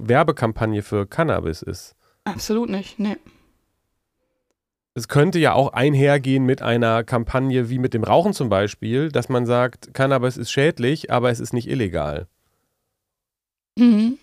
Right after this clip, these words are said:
Speaker 2: Ja, so wird es ja wahrscheinlich sein. Also kann ich mir vorstellen, dass das in die Richtung läuft.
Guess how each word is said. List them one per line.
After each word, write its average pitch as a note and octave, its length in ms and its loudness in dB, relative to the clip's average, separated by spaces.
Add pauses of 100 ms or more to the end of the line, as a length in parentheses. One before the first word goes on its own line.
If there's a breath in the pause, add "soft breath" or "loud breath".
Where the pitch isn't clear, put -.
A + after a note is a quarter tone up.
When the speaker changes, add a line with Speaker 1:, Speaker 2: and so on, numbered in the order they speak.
(160)
Speaker 2:
Ja, G#3+ 220 4
so F#3 180 -2
wird G3+ 180 -4
es - 180 -2
ja G3 520 2
wahrscheinlich G3 480 -8
sein. A3 360 -6
Also F3 180 2
kann F#3+ 180 -6
ich G3 60 -4
mir F#3 60 -8
vorstellen, - 600 -8 (640 loud breath)
dass - 100 -20
das F3+ 180 -6
in F#3 120 -6
die F3+ 160 -10
Richtung E3+ 380 -12
läuft. F#3+ 640 -8